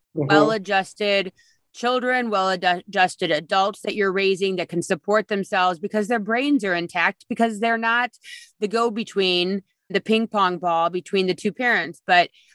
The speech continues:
Speaker 2: you know, we have to wrap it up because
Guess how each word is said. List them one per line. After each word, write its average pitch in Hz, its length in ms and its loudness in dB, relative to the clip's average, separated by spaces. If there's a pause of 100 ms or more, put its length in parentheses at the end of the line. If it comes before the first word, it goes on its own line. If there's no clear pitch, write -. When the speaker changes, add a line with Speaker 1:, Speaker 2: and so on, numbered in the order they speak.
(420)
Speaker 2:
you 214 140 -2
know, 175 320 0 (320)
we 220 140 -2
have 214 180 2
to 247 100 -12
wrap 214 240 -2
it 208 80 -4
up 208 160 0
because 180 680 -2